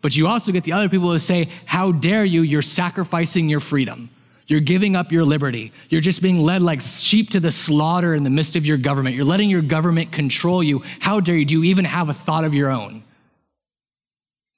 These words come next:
But then if we decide to take the mask off, both those groups now switch. Where the first group says, "How dare you? You don't even care if I live or die anymore."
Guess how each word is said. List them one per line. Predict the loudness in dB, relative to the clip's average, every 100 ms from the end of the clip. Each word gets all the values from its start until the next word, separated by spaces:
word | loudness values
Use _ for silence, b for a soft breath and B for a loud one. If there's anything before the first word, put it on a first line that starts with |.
| _ _
But | -4
then | -2
if | 0
we | -2
decide | -2 -2 -2
to |
take | -2 -4
the | -2
mask | -4 -4 -4
off, | -4 -4 -6 -14 _ _ _ _ _ _ -8
both | -2 -2
those | 0 -2
groups | 0 -2 -2
now | -2
switch. | -2 -4 -4 -6 -10 -12 _ _ _ -2
Where | -2
the | 0
first | 0 -2 0
group | 0 0
says, | 0 0 0 -2
"How | -2 0 0
dare | 0 0 0
you? | 2 2
You | 2 2
don't | 4
even | 2 2 -2
care | 0 -2
if | 0
I | 0
live | 2 2
or | 2
die | 0 0 0
anymore." | 0 -2 -6 -16 -20